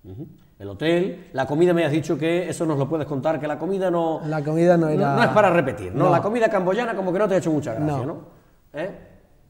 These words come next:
Speaker 2: El hotel, perfecto.
Speaker 1: El
Speaker 2: Era
Speaker 1: hotel,
Speaker 2: un
Speaker 1: bien.
Speaker 2: hotel de cinco estrellas, creo.
Speaker 1: Ujú. El hotel,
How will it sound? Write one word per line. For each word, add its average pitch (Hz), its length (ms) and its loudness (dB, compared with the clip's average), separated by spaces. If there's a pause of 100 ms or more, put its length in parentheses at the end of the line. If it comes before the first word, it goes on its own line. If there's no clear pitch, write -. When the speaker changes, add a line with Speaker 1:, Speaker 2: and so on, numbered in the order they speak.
(460)
Speaker 2:
El 160 180 -2
hotel, 180 500 6
perfecto. 160 520 -4 (280)
Speaker 1:
El 135 120 -4
Speaker 2:
Era - 20 0
Speaker 1:
hotel, 175 180 2
Speaker 2:
un 151 60 4
Speaker 1:
bien. 170 140 4
Speaker 2:
hotel 185 220 -2
de 156 420 -2
cinco 180 340 -4
estrellas, 156 400 -4
creo. 143 200 -10 (260)
Speaker 1:
Ujú. 120 320 -12
El 131 100 -8
hotel, 208 440 -2